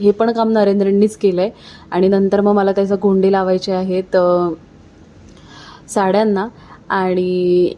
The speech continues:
एक स्लीव्ज माझी पूर्ण झाली होती आणि मी दुसरी स्लीव्ज पूर्ण करते. बघा रात्रीचे बारा वाजलेले आहेत, हळूहळू काम सुरू होतं त्यामुळे आज वेळ लागला,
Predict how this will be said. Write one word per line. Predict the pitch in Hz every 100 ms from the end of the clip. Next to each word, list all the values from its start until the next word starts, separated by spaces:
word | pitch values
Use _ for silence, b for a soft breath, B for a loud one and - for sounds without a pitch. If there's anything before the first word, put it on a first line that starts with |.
| -
एक | 208 -
स्लीव्ज | 233 226 208
माझी | 220 208
पूर्ण | 220 226 208 214
झाली | 254 226
होती | 226 - 208 285
आणि | - 196 247
मी | 185
दुसरी | 180 190 - 196
स्लीव्ज | 202 202 196
पूर्ण | - 196 190
करते. | 185 190 190
बघा | 180 180 185
रात्रीचे | 180 190 185 202
बारा | 185 180 180
वाजलेले | 196 190 180 180
आहेत, | 180 -
हळूहळू | - 196 208 214 202
काम | 202 185
सुरू | 185 196 190
होतं | 180 175
त्यामुळे | 180 180
आज | 170 180 180
वेळ | 180 190
लागला, | 208 180 180